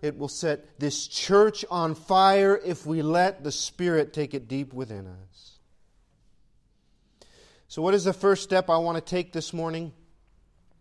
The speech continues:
The first principle I want to set before you, that is, God is real. God is real.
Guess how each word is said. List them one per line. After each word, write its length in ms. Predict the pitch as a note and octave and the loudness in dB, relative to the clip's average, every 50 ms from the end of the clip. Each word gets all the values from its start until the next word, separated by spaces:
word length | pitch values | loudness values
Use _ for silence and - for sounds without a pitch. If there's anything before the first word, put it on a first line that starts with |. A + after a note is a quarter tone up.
| _ _ - - _ _ _ _ _ _ _ _ _ _ _ _ _ _ _ _ _ | _ _ -20 -20 _ _ _ _ _ _ _ _ _ _ _ _ _ _ _ _ _
The 80 | - C3 | -10 -8
first 540 | - - F#3 F#3+ F#3 F#3 - - - - | 2 4 6 6 6 4 0 -10 -12 -20
principle 480 | _ - G3+ G3 F3+ - F3+ D#3 F3 F3 | _ -4 -4 -4 -2 -4 -6 -2 0 2
I 80 | E3 E3 | 2 2
want 220 | E3 D#3+ D#3 D#3 | 2 0 -2 -2
to 60 | - | -2
set 240 | - - F#3 E3+ C#3+ | 2 2 2 2 2
before 340 | D#3 D3+ - - D#3 E3 E3 | -4 -6 -4 -2 0 0 0
you, 300 | E3 E3 F3 F3+ D3+ - _ _ _ _ _ - - _ _ _ _ _ _ _ _ _ _ _ _ _ _ _ _ _ _ _ _ _ _ _ _ _ | 0 -2 -2 -4 -6 -12 _ _ _ _ _ -20 -20 _ _ _ _ _ _ _ _ _ _ _ _ _ _ _ _ _ _ _ _ _ _ _ _ _
that 260 | - B2 D3 D3+ D#3 | -10 -6 -4 -4 -4
is, 420 | D3+ C#3+ D3+ D3 D3+ D3 C3+ - - _ - A#2+ | -4 -2 -2 0 -2 -2 -4 -8 -14 _ -20 -8
God 580 | G#2+ C3+ D3 D3+ D#3 E3 E3 E3 E3+ F3 D#3 E3+ _ | -2 0 2 4 4 4 4 4 4 2 0 -6 _
is 500 | D#3+ D#3 D3+ D3+ D3+ D3+ D3+ D3 C#3 C#3 - _ | -6 -4 -2 -2 -2 -2 -2 -4 -8 -10 -16 _
real. 540 | - B2+ B2+ C#3 C#3+ C3+ B2 G#2+ F#2 F2 D#2+ - - _ _ _ _ _ _ _ _ _ _ _ _ _ _ _ _ _ _ _ _ _ _ _ _ _ _ _ _ _ _ _ _ _ _ _ _ _ _ _ _ _ _ _ _ _ _ _ _ _ _ _ _ | -16 -10 -8 -6 -4 -4 -6 -6 -8 -12 -18 -20 -20 _ _ _ _ _ _ _ _ _ _ _ _ _ _ _ _ _ _ _ _ _ _ _ _ _ _ _ _ _ _ _ _ _ _ _ _ _ _ _ _ _ _ _ _ _ _ _ _ _ _ _ _
God 260 | - B2 B2 C#3 D3+ | -6 -4 -2 -2 -2
is 100 | E3+ D#3+ | -4 -8
real. 320 | D#3+ F#3+ A#3 B3 E3 G#2 | -8 -10 -10 -12 -12 -16